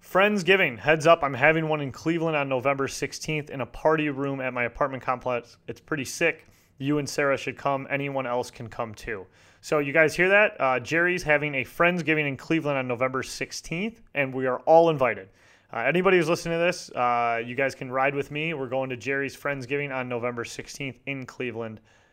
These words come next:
Should be fun. Um, but Friendsgivings, Friendsgivings are kind of like the new Halloween party. I don't know if that completely makes sense,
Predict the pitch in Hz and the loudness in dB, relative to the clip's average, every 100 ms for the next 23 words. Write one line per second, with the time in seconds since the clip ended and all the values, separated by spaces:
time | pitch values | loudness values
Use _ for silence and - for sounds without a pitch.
0 | _ - 160 127 - 110 - _ _ _ | _ -4 -2 -2 -8 -12 -14 _ _ _
1 | _ _ _ _ 139 143 139 123 - 226 | _ _ _ _ -2 -2 -2 -2 2 2
2 | 226 170 196 247 262 - _ _ _ 190 | 2 2 2 0 -4 -14 _ _ _ 0
3 | 247 269 185 190 185 156 147 147 - - | 2 2 2 2 0 -2 -2 -4 -6 -4
4 | 185 202 190 160 139 151 147 147 - _ | -2 -2 -4 -4 -2 0 0 -2 -8 _
5 | _ _ _ 127 139 147 143 156 170 170 | _ _ _ -6 -4 -4 -4 -2 0 0
6 | 160 151 139 151 147 135 131 113 110 98 | 0 2 2 2 2 -2 -6 -8 -8 -8
7 | 92 - - - _ - 156 175 165 160 | -12 -20 -20 -20 _ 0 2 2 0 0
8 | 160 143 135 - _ - 131 - 175 185 | 2 0 0 -8 _ -16 -16 -2 0 0
9 | 190 196 190 196 190 208 | 0 -2 -2 -4 -4 -6